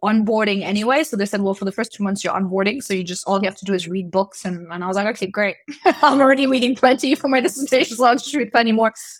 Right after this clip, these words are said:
So it was just perfectly aligned that I was able to finish my master's. And by the time I, I handed in my dissertation, I actually started my first week of actual work. So it was just perfect alignment. And then, yeah, and then, then I ended up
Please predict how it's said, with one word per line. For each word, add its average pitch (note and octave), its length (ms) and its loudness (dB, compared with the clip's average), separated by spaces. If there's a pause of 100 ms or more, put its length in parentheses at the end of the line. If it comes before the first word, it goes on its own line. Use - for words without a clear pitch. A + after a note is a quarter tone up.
(200)
So B3 80 4
it - 20 6
was C4 100 2
just B3 180 -6
perfectly B3 500 -2
aligned A3 480 2
that G#3+ 80 4
I G3+ 80 2
was G3 140 0
able G3+ 180 0
to G3 80 -4
finish G#3 280 -4
my G3 100 0
master's. F#3 340 -2
And G3 120 -2
by F#3 100 0
the F3+ 100 -6
time G#3+ 180 -4
I, E3+ 180 -2 (240)
I F3 120 -4
handed G3+ 320 0
in G3 100 2
my F#3 100 0
dissertation, F3 760 -6
I F3+ 80 -8
actually F3+ 300 -8
started F#3+ 460 -4
my F#3 120 -4
first F#3 340 -6
week G3+ 400 -2
of - 160 -8
actual E3+ 500 -4
work. G3 440 0 (340)
So A#3+ 140 4
it A#3+ 80 4
was A3+ 180 4
just A3 180 -6
perfect A3 420 -2
alignment. G3 640 0
And F#3+ 120 0
then, G3 200 -2
yeah, B3+ 200 0
and F#3+ 140 0
then, G3 220 0 (480)
then F#3+ 100 2
I G#3+ 120 2
ended G#3+ 180 0
up G#3+ 260 -2